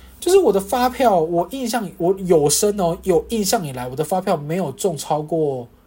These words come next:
一千块，就是我都中两百块，然后两百块应该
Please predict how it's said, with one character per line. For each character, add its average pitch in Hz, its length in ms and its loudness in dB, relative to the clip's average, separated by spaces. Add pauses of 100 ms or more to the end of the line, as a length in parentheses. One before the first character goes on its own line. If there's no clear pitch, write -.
(320)
一 175 60 -10
千 135 240 -4
块， - 200 -6 (400)
就 - 120 -8
是 311 60 2
我 226 60 4
都 233 80 2
中 233 160 0
两 147 160 -2
百 143 140 -4
块， 160 160 -4
然 143 100 -2
后 240 60 2
两 269 100 -2
百 240 80 0
块 226 200 2
应 240 240 -4
该 226 260 4